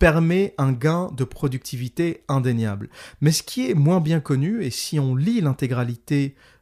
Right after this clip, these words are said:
euh, du livre, et si on lit, euh, les tomes de un à cinq, on retrouve dans le tome cinq une critique de ce même système,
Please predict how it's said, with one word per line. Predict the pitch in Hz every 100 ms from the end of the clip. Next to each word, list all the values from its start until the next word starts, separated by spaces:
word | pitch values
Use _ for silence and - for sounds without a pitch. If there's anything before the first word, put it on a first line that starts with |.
| -
euh, | 113 101
du | 113 123
livre, | 165 247 139
et | 113
si | - - 135
on | 127
lit, | 127 180 202
euh, | 127 117
les | 113 120
tomes | - 147 156 135
de | 110 123 -
un | 156 151 - -
à | 101
cinq, | - - 180 165 - - - _ -
on | 175 175 180 - _ 143
retrouve | 190 - - 208 208 151 -
dans | 123 113 135 135 139
le | 123 120
tome | - 117 120
cinq | - 170 190 185 -
une | 147 135
critique | 135 - 214 - 214 - - 117
de | 123
ce | - 131
même | 139 139 123 110
système, | - - 143 - 175 185